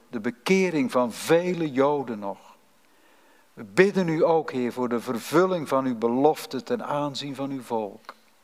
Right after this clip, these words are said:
We bidden, Heer, voor de vervolgde kerk. We bidden voor de Oekraïne.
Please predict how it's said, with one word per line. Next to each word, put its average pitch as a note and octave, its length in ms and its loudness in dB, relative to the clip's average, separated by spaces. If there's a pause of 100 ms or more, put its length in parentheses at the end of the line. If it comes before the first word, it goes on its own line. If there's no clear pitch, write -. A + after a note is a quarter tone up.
(880)
We A2+ 140 -14 (120)
bidden, E3+ 360 2
Heer, C#3 320 0
voor A#2+ 360 0 (480)
de C3 140 -2
vervolgde D#3+ 680 0
kerk. E3+ 560 -2 (680)
We - 80 -20
bidden D3+ 420 0
voor A#2+ 340 0 (180)
de A#2+ 80 -6
Oekraïne. C3 920 -2